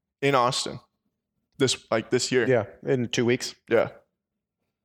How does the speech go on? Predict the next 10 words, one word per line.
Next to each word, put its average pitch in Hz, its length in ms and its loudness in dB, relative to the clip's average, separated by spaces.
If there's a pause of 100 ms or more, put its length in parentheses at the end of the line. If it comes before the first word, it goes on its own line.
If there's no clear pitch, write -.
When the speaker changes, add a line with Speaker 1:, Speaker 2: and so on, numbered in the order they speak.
(260)
Speaker 1:
Texas 139 280 -2
by 143 160 -2
three. - 280 -6 (1300)
That's 135 200 0
basically 165 420 2
like 139 180 2
a 127 40 0
D 131 160 0
K 131 200 2
R 113 380 2